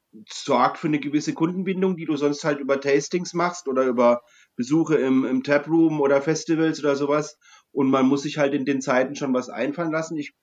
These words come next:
finde das absolut legitim. Es kann aber halt ein Tasting, wo man zusammen in einem Raum sitzt, ähm, schwer ersetzen. Das ist wie, äh,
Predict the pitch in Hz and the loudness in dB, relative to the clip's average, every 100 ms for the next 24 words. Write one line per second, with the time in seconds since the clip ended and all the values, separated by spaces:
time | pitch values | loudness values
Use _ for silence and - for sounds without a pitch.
0 | _ - 151 139 131 131 - - - _ | _ -4 -2 -2 -6 -6 -10 -18 -20 _
1 | _ _ _ 120 127 - 143 139 139 123 | _ _ _ -2 -2 -2 -2 0 0 -2
2 | 120 - 160 190 214 - _ _ _ _ | -4 -6 -2 -2 -4 -10 _ _ _ _
3 | 127 127 - 123 131 147 147 143 135 131 | -2 -2 -6 -4 -2 -2 0 2 4 2
4 | 123 120 120 113 131 135 139 151 127 127 | 2 0 0 0 2 2 0 -4 -2 0
5 | 123 127 113 120 123 135 123 117 113 120 | 0 -2 -2 2 2 2 -2 0 0 0
6 | 98 107 123 127 127 - - - _ _ | 0 2 2 2 -2 -4 -18 -20 _ _
7 | _ _ _ _ - 113 113 113 113 113 | _ _ _ _ 0 2 4 4 4 2
8 | 110 110 _ - - - 113 120 123 113 | 0 -8 _ -12 -8 0 4 4 4 2
9 | 110 107 - - 82 - _ - 110 117 | 0 -4 -6 -12 -14 -14 _ -14 -8 -6
10 | 131 131 139 160 156 139 135 131 | -4 -6 -4 0 2 2 4 2